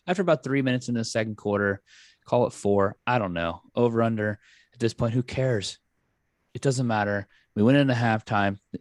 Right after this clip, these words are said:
We, if, if you would have told me at, at the, at the end of the first quarter that we were going into halftime only down four, I would have looked at you like you're crazy. I'd be like, "No, there's no way. Like,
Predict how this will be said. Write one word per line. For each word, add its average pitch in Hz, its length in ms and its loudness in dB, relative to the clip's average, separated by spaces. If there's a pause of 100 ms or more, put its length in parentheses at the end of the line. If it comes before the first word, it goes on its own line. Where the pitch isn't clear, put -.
(300)
We, 120 200 0
if, 123 200 0
if - 260 -2
you 190 80 2
would 220 100 2
have 190 60 -6
told 175 180 2
me 143 180 -2
at, 120 300 -4
at 110 180 -8
the, 101 220 -4
at 107 140 2
the 117 100 0
end 127 80 4
of 127 40 4
the 117 60 0
first 113 240 -2
quarter 107 160 -4
that 98 80 -2
we 104 120 -6
were 104 80 -4
going 98 180 -10
into 90 120 -12
halftime 92 600 -10 (2000)
only 104 220 -4
down 98 480 -6
four, 113 380 -8 (880)
I - 60 -2
would 170 60 4
have 165 60 4
looked 135 120 0
at - 40 -8
you 127 80 0
like 123 240 -8
you're 123 80 -6
crazy. 135 400 -4 (500)
I'd - 60 -2
be 156 80 2
like, 151 100 0
"No, 160 80 2
there's 147 160 -2
no 160 100 -2
way. 156 300 -2 (720)
Like, 127 160 -4